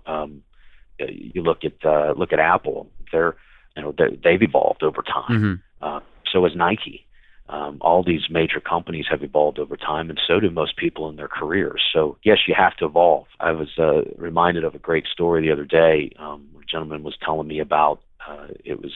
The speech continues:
Speaker 1: uh, this made national headlines at one time, but there was a, an, an Italian family in Philadelphia that had a, uh,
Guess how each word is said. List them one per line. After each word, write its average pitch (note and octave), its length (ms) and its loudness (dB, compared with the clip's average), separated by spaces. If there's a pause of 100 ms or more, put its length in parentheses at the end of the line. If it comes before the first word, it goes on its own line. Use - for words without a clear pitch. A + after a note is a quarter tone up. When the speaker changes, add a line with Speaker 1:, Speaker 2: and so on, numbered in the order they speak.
(120)
Speaker 1:
uh, C#2+ 180 -12 (100)
this F2 140 -6
made D#2 180 0
national D#2 380 0
headlines D2 520 -2
at - 120 -4
one D2+ 160 -10
time, D#2 320 -4
but D2 140 -6
there E2 120 2
was D#2 180 -4
a, D2 160 -8 (480)
an, D#2+ 120 -6
an D#2 260 -4
Italian D#2+ 380 -2 (100)
family D2+ 420 -2
in C#2+ 60 -6 (100)
Philadelphia D2 840 2
that C#2+ 140 -2
had D2 240 2
a, C#2 120 -2 (460)
uh, C#2+ 300 -4